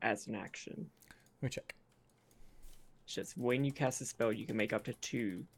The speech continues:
Speaker 1: melee spell attacks with the blade. So it's,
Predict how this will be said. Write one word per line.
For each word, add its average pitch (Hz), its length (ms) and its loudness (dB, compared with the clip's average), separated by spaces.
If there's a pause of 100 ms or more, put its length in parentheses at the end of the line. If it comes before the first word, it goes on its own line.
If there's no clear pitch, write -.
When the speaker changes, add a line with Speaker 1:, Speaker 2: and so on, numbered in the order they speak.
Speaker 1:
melee 107 360 4
spell 104 320 0
attacks - 340 -6
with 104 100 -6
the - 60 -6
blade. - 460 -4 (960)
So 110 160 0
it's, - 160 -2